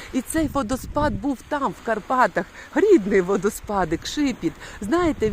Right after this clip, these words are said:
він невеличкий водоспад, але він також гучний. Також можна почути води живої води, можна почути отой водоспад, оту воду, отой гуркіт. Але потім Господь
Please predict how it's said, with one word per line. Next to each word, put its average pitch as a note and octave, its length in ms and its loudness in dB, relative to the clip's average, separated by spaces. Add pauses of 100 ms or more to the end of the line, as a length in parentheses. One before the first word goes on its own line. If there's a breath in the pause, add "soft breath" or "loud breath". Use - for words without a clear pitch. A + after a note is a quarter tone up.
він D#4+ 200 6
невеличкий E4 720 2
водоспад, F3 600 0 (280 loud breath)
але A3+ 580 2
він G3+ 240 -4
також G#3 600 -2
гучний. G3+ 600 -4 (280 loud breath)
Також C4 440 0
можна B3 340 0
почути A#3 720 -4
води G#3 600 0
живої G3 600 -2
води, F3 520 -4 (260 loud breath)
можна A#3 360 0
почути A#3 720 -4 (100)
отой A3+ 600 0 (920 loud breath)
водоспад, G#3+ 680 2 (100)
оту A3 280 -4
воду, G3+ 600 2 (260 loud breath)
отой A#3+ 360 2
гуркіт. G#3 640 -4
Але A#3+ 540 -2 (340 loud breath)
потім B3 400 -2
Господь A3 560 -2